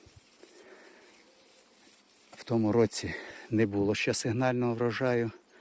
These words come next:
а в цьому році дав не сигнальний врожай, а вже справжній врожай. Я думаю, кілограм п'ять то буде точно. Деякі скептики, я робив,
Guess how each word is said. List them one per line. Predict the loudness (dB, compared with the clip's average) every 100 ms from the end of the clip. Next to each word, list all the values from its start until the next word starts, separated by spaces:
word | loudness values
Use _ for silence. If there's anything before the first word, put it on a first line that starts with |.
| -20 -20 _ _
а | -2 -2
в |
цьому | 0 2 4 4
році | 6 4 4 0 -2 -4 -10
дав | -2 2 2
не | 4 2
сигнальний | 0 -2 0 2 2 0
врожай, | 0 -2 0 0 0 -2 -6
а | -4 -2
вже | -4 -2 -2 -2 -8 -20 -20 -20 -20 -20 -16
справжній | -10 2 8 8 8 4
врожай. | 4 2 2 0 0 -6 -4
Я | 2 2
думаю, | 4 4 4
кілограм | 4 2 4 4 4
п'ять | 4 4 4 2 -8 -20 -20 -20 -20 -20
то | -4 -2
буде | 2 2 2 0 -8 -10
точно. | -4 -2 -4 -8 -14 _ _ _ _ _ -20 -20 -20 -20 -20 -20 -12 -4
Деякі | 2 2 2 -2
скептики, | 2 2 2 -2 -2 2
я | 4
робив, | 4 6 6 6